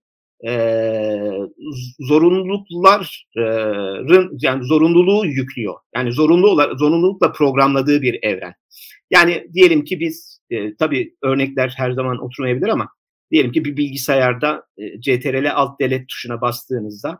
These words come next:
onu, e, kalıcı silme olarak siz atıyorsunuz. Ona bastığınızda, e, o kalıcı, zorunlu olarak siliniyor. Yani sanki, e, evrene dair programlama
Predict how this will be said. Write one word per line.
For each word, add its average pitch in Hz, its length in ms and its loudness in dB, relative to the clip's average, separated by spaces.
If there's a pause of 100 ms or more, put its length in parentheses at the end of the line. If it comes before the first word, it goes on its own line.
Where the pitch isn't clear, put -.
(140)
onu, 151 340 -2 (480)
e, 107 40 -6 (440)
kalıcı 151 320 0
silme 139 600 -4
olarak 123 360 -4 (260)
siz 117 260 -16
atıyorsunuz. 135 840 -4 (320)
Ona 156 240 4
bastığınızda, 131 760 -2 (240)
e, - 140 -16 (400)
o 143 180 -2
kalıcı, 143 340 -2
zorunlu 147 300 6
olarak 147 320 2
siliniyor. 123 480 -4 (520)
Yani 156 240 2
sanki, 185 520 0
e, 151 80 0
evrene 151 640 2
dair 135 300 4
programlama 131 800 0